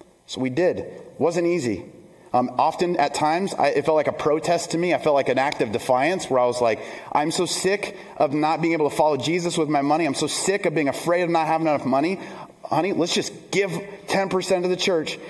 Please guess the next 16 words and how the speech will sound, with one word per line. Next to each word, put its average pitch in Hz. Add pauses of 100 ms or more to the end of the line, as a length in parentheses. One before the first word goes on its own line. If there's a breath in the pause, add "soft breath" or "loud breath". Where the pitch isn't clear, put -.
(100)
and 117
see -
what 185
happens," 131
which 113
I 147
don't 165
know 147
if 107
that's -
always 95
a 85
responsible 82
thing 78
to -
do. 85